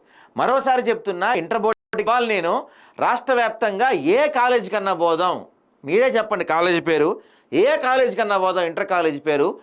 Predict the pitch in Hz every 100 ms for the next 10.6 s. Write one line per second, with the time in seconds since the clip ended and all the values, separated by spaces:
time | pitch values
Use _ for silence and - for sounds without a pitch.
0 | - _ - 175 247 233 240 233 151 190
1 | 269 - 233 226 208 220 240 202 - -
2 | 277 233 240 247 226 220 214 196 185 202
3 | 196 165 143 180 208 - 139 113 98 98
4 | 95 - _ _ _ _ _ _ _ _
5 | - 160 - - 302 294 277 247 185 127
6 | _ _ _ _ _ _ _ _ _ -
7 | 202 247 262 254 254 226 240 240 233 208
8 | 139 170 269 285 277 247 254 240 226 214
9 | 214 202 180 180 170 160 175 185 277 -
10 | - - 170 - - 294